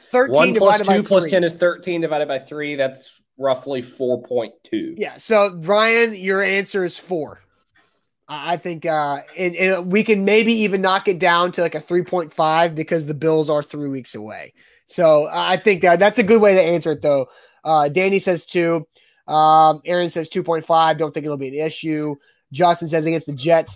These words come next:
Speaker 1: three. Basically did it without them against the Colts. So, Luke, what, what's your answer here on the, on the, uh,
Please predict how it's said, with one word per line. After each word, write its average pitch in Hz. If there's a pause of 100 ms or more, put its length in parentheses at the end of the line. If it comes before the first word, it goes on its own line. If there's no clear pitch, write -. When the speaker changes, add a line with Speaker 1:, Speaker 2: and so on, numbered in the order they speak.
(140)
Speaker 1:
three. 170
Basically 160
did 156
it 160
without 156
them 151
against 143
the 127
Colts. 165
So, 170
Luke, 220
what, 226
what's 247
your 220
answer 160
here 147
on 139
the, 131 (100)
on 147
the, 123
uh, 113